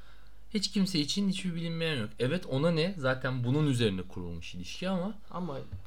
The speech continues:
Speaker 2: karı, yani ha-, kendi manitamı da aldatıyorum şimdi biraz. Şimdi
Speaker 1: Ama bunu aldatma gibi şimdi toplumda artık şeye döndü. Yani bunu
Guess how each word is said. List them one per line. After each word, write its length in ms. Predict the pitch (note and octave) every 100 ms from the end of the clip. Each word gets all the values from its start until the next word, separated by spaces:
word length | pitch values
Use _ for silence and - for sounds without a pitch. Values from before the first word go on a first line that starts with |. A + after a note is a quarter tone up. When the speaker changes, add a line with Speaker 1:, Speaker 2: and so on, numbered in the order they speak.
| -
Speaker 2:
karı, 140 | D3+
yani 380 | C3+ C3 C3+ B2+
ha-, 280 | A#2+ C3+ C#3+ A2 B2 - - -
kendi 280 | - D3 F#3+ F#3+
manitamı 360 | F3+ A#3 G3
da 40 | F#3
aldatıyorum 600 | E3 E3+ E3 F3+ E3 C3+
şimdi 320 | C#3+ C#3 C3
biraz. 360 | C#3 D3 C#3 D#3
Şimdi 340 | - C#3+ D3+ C#3+ C3+ - - - -
Speaker 1:
Ama 200 | F#3 G#3
bunu 120 | F#3
aldatma 460 | F#3+ E3+ F3+ - F#3+
gibi 340 | E3 E3+ F#3
şimdi 340 | - E3+ D#3+ -
toplumda 480 | E3+ E3+ E3 E3 D3+
artık 460 | B2+ - - - D#2+
şeye 340 | A2+ C3+ D3 B2
döndü. 280 | F#2 E2 F#2+
Yani 300 | F#2+ F#2+ G2
bunu 260 | G#2 G#2+